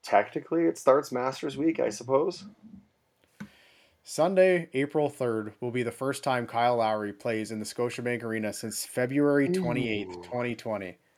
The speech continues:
Speaker 2: The
Speaker 1: Ooh.
Speaker 2: Heat have played here, but he didn't play. He will be back in the building and playing on Sunday.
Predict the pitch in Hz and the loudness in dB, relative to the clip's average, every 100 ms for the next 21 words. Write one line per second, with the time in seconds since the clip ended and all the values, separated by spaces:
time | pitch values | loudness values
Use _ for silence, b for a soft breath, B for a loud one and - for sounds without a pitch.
0 | _ 117 151 185 196 175 160 147 135 135 | _ -4 0 4 4 4 2 2 2 0
1 | 123 113 127 123 127 120 - 110 95 - | 0 -2 -2 0 0 -2 -2 -2 -2 -6
2 | _ _ - 147 151 156 143 135 123 120 | _ _ -2 0 2 2 4 2 4 2
3 | 120 123 113 110 107 107 101 113 104 101 | 0 -6 -2 -2 -2 -6 -6 -4 -2 -2
4 | 98 95 - 98 90 87 | -6 -8 -8 -6 -6 -8